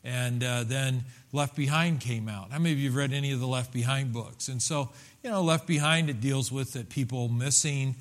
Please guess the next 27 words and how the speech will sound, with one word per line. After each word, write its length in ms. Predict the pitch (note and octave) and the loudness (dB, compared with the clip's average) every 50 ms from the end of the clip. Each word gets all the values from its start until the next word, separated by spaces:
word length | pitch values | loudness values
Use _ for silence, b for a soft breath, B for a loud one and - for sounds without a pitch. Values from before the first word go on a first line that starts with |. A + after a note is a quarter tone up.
| B B B B B | B B B B B
the 80 | - A#2+ | -6 -4
rapture, 640 | A2+ A#2+ B2+ C3+ C3+ C3 - - - D3 C3+ C3+ C3 | -2 2 2 2 2 2 0 -4 -2 -2 0 0 0
missing 440 | B2 B2 B2+ B2 - - C3 B2+ B2 | 0 -2 -2 -2 -2 -2 -2 -2 0
the 160 | A#2+ A#2 A#2 | 0 -2 -2
coming 360 | A#2 C3 C#3+ C3+ C3+ C#3 C3+ | -2 0 0 0 2 0 0
of 120 | C3 B2 | 0 0
the 80 | A2+ B2+ | 0 0
Lord, 400 | B2+ C3 C3+ C#3 C#3 C#3 C#3 B2+ | 0 0 0 2 2 2 0 0
and, 160 | B2 A#2 A2+ | 0 -2 -2
of 80 | A2+ - | -4 -4
course, 320 | - C3+ B2+ B2 - - | -4 -4 -4 -4 -4 -4
then 180 | - B2+ A#2+ A#2 | -4 -4 -4 -2
having 440 | A#2 B2+ B2 A#2+ - - C3 A#2+ A2+ | -2 -2 -2 -4 -4 -4 -2 -2 -2
to 100 | B2 A2+ | -2 -2
deal 240 | G#2 B2 B2+ B2 | 0 0 0 0
with 180 | B2 A#2+ A2+ - | -2 -2 -4 -4
the 80 | - A#2 | -2 -2
whole 160 | A#2 B2+ B2 | 0 0 0
Mark 320 | A#2+ A#2 A#2+ A#2+ A#2 A#2 | 0 0 0 0 -2 -2
of 60 | A#2 | -4
the 60 | A#2 A#2 | -4 -2
Beast. 320 | A#2+ E3 D3 A#2 - - B B B B B B B B B B B - | 0 0 0 0 -2 -4 B B B B B B B B B B B -2
But 100 | D#3+ D#3+ | 0 2
here's 240 | G3 B3 A#3+ - | 2 2 2 0
the 60 | - C#3 | 0 0
thing. 320 | - - G3+ E3+ C3 G2 - B B B B B | 0 0 0 0 0 -2 -8 B B B B B
The, 100 | E3+ - | -12 -12